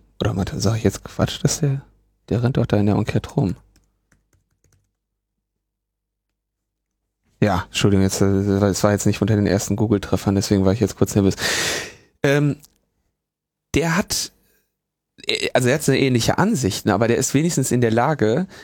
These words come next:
die irgendwie argumentativ zu verpacken, ja? Also der, äh, hat irgendwie auch mal im Internet gearbeitet,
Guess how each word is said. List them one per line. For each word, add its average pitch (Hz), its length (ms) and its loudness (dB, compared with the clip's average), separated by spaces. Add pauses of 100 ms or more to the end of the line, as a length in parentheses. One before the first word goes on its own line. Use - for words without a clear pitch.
(140)
die 117 160 0
irgendwie 143 220 2
argumentativ 123 880 0
zu 113 360 2
verpacken, - 680 -2 (160)
ja? 175 240 0 (500)
Also 113 200 0
der, 113 760 0
äh, 95 40 -2
hat 120 180 -2
irgendwie 113 340 2
auch 110 180 0
mal 110 180 0
im 101 120 0
Internet 107 420 0
gearbeitet, 107 840 0